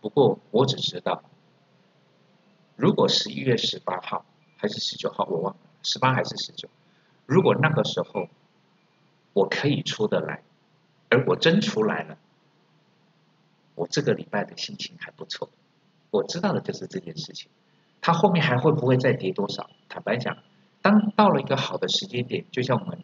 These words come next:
之前说嘛，现在其实这些价位拉回来，都还没有到巨人的那个位置呢。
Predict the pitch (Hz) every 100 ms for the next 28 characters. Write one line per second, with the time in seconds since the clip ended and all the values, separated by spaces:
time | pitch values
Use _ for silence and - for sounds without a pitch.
0 | - 127 131 95 - 123 - - _ _
1 | _ _ _ - 196 208 208 - 139 135
2 | 170 208 208 208 202 175 165 160 165 135
3 | 101 - _ _ _ _ _ 208 208 170
4 | 185 175 - 165 131 - 185 110 101 104
5 | 113 131 135 131 131 110